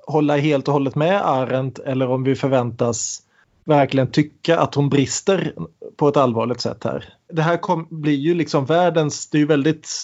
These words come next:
eh, rätt tid här, att det blir världens cancel culture-debatt runt det här.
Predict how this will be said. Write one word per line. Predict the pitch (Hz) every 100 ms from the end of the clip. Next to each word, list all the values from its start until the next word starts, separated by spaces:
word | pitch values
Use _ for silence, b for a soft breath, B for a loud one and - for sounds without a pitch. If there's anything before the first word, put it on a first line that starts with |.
| - 110 127 185
eh, | 151 139 170
rätt | 156 147 147 -
tid | 151 185 139
här, | 127 123
att | 127
det | 151
blir | 139 151
världens | 135 175 165 147
cancel | - 160 143 139 120
culture-debatt | 143 123 113 139 127 123 127 131 170 -
runt | 139 123
det | 117
här. | 120 -